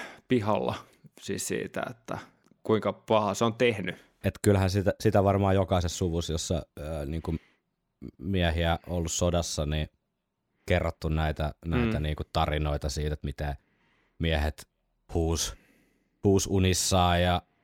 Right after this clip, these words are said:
Speaker 2: tiedät, se saattoi olla väkivaltaisia ja viinamaista ja
Speaker 1: Mm.
Speaker 2: kaikkea, mutta et se jäi, tiedät sä, vähän sen vuosikymmeniksi vähän tämmöiseksi.
Speaker 1: Et muistaakseni siinä oli just joku tapaus, että joku oli sitten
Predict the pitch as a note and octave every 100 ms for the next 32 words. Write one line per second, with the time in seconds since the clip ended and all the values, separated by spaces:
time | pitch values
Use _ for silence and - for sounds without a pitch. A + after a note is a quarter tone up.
0 | _ - E2 - D#2+ F2 - E2 E2 D2+
1 | D#2 E2+ D2+ D#2 D#2 D#2 D#2 D2+ D#2 E2
2 | E2 D#2 D2+ D2+ D2 A#2+ A#2 A2 F2 E2
3 | - E2 D#2 D#2+ - - _ _ _ -
4 | F#2 G2+ G2 F#2 F2 F2+ F#2+ F2+ E2 E2
5 | - G#2 G2 E2+ - G#2 F2+ D#2 - D2+
6 | D2+ E2 D#2 D2 C#2 - - - _ _
7 | - A#2 A#2+ C#3 C3+ A2 A2 G2+ - A2+
8 | A2 G#2+ A2+ G#2 G#2 G#2+ G2 - G2+ -
9 | G#2+ G#2 - - G#2+ -